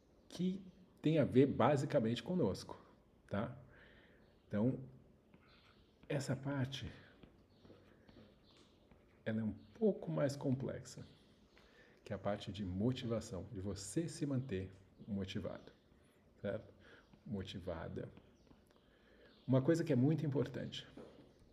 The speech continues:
que você reconheça os reforços que existem dentro desse processo. Por isso que é muito importante você quebrar as coisas passo a passo e você pensar em objetivos talvez não tão distantes,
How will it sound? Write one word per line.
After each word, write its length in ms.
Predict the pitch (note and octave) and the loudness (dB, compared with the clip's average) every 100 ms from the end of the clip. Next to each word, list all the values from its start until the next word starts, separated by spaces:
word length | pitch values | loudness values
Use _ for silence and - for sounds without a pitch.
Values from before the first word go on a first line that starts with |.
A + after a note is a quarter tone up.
| - _ - - - - - - - _ - - | -20 _ -20 -20 -20 -20 -20 -20 -20 _ -20 -2
que 100 | A2 | 2
você 380 | A2 - B2+ C3 | 2 4 4 4
reconheça 880 | G#2+ C3+ C#3+ A#2 C3 D3 - F#2+ - - - - - - - _ | 4 0 4 6 6 4 0 -8 -10 -18 -20 -20 -20 -20 -20 _
os 180 | B2 - | 0 2
reforços 840 | A#2+ - - A#2+ B2 - C#3 C3 | 0 -2 6 6 6 2 -8 -8
que 100 | - | -4
existem 460 | G#2+ G2+ G2 A2+ G2 | -4 -4 -6 -4 -2
dentro 320 | F#2+ F#2+ A2+ | -2 -4 -6
desse 220 | F#2 - | -6 -8
processo. 640 | - F#2+ - - - - - - - - _ | -8 -8 -8 -10 -10 -16 -20 -20 -20 -20 _
Por 220 | C3 A2+ | 2 4
isso 420 | A#2+ E3+ - E3 | 4 2 0 -6
que 120 | D3+ | -6
é 20 | C#3+ | -2
muito 400 | B2 C#3 D#3 D3+ | 2 2 2 -2
importante 500 | C3 - - A#2 A2+ | -6 -8 -6 -6 -6
você 240 | G#2+ - | -8 -8
quebrar 300 | G#2 G2 F#2+ | -8 -6 -4
as 120 | F#2 | -6
coisas 260 | - F2+ - | -6 -8 -8
passo 260 | F#2+ - | -10 -8
a 40 | F#2+ | -10
passo 380 | F2+ F2+ - B2 - - - | -8 -8 -10 -16 -16 -20 -6
e 60 | |
você 240 | G#2 G#2 - | -4 -4 -4
pensar 380 | G2 F2+ G#2 G#2+ | -6 -4 -4 -2
em 100 | G#2+ | -2
objetivos 800 | F#2+ G2+ F#2 - B2 B2+ B2+ | -2 -6 -6 -2 4 4 4
talvez 340 | - G#2+ G2+ G2+ | -4 -2 -2 0
não 340 | G#2 A#2+ C#3+ | 2 4 2
tão 300 | B2+ A#2+ A#2+ | 0 0 2
distantes, 720 | G#2+ - - G2 F#2+ F#2+ G2 | 0 -6 -6 -4 -4 -6 -12